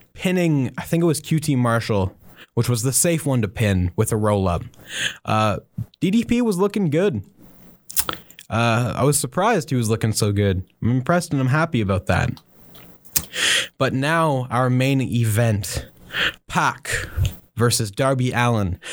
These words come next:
to determine who will be the number one contender for the A E W World Championship. Now, this was a, I don't wanna say perfect match,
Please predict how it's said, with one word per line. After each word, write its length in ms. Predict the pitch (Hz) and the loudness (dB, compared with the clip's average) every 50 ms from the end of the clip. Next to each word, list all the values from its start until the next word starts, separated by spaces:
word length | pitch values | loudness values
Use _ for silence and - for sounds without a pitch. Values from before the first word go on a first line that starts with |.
| - - - | -14 -8 0
to 100 | - 156 | 2 2
determine 640 | 127 127 - - - 175 180 180 160 127 107 92 | 2 2 -2 0 0 2 2 2 2 0 0 -2
who 220 | 90 98 - - 175 | -4 -4 -2 0 0
will 280 | 165 131 139 156 160 139 | 0 2 2 2 2 0
be 460 | - - 139 135 127 113 98 95 101 | -2 -2 0 0 2 2 0 -2 -2
the 200 | 104 104 113 113 | -2 0 2 2
number 340 | 117 117 117 113 117 113 110 | 2 2 2 2 2 2 2
one 220 | 110 113 113 110 | 2 2 0 0
contender 640 | - - 107 101 - 123 120 110 95 90 90 90 - _ _ - - - - - _ | -2 -2 -4 -2 0 0 2 2 2 0 -2 -4 -8 _ _ -14 -12 -12 -12 -12 _
for 540 | - - - - 151 143 120 - - 123 - - - - - - _ - | -14 -12 -4 0 0 2 2 0 -2 -8 -12 -16 -20 -20 -20 -20 _ -6
the 140 | 117 104 101 | -2 0 2
A 100 | 104 104 | 2 2
E 60 | 101 | 2
W 300 | 101 107 98 98 87 90 | 2 0 0 0 0 0
World 280 | 87 92 95 101 104 - | 2 2 2 2 2 0
Championship. 640 | - - 107 98 95 92 92 87 - - - - - - - - - - - - - - - - - - - - - - - - - - - - - - _ _ - - - - - - - _ - - - - - - - - - - - _ _ - | 0 0 0 0 2 0 0 0 2 2 0 0 0 -4 -6 -4 -4 -2 -2 -4 -4 -6 -14 -18 -18 -20 -20 -20 -20 -20 -20 -20 -20 -20 -20 -20 -20 -20 _ _ -2 0 2 2 2 0 -6 _ -20 -20 -20 -20 -20 -20 -20 -20 -20 -20 -20 _ _ -8
Now, 520 | 139 156 170 175 175 170 165 160 151 160 - _ - - - - - - - - - - - - - - - - - - - _ - - | -4 -2 0 2 2 2 2 0 -2 -6 -10 _ -20 -20 -16 -14 -14 -14 -16 -18 -20 -20 -20 -20 -20 -20 -20 -20 -20 -20 -20 _ -4 0
this 260 | 151 233 240 - - | 2 2 2 2 0
was 180 | 269 254 202 | -2 -2 0
a, 1160 | 175 147 139 135 135 135 131 127 127 127 123 123 120 120 120 117 117 113 113 113 113 110 98 - - - - | 0 0 2 2 2 2 2 0 0 0 0 0 2 2 2 2 2 2 2 2 2 2 0 0 -4 -6 -4
I 220 | 107 135 143 147 | -2 0 0 0
don't 140 | 143 151 151 | 2 2 2
wanna 180 | 151 143 143 127 | 2 2 0 0
say 240 | - - 135 117 | 0 0 0 0
perfect 720 | - - - - - - 151 143 123 - 120 104 - - - | -2 -4 -8 -8 -2 0 0 0 2 0 -2 -2 -2 -2 0
match, 540 | 92 78 71 62 62 - - - - - | 0 2 2 2 2 2 2 0 0 -2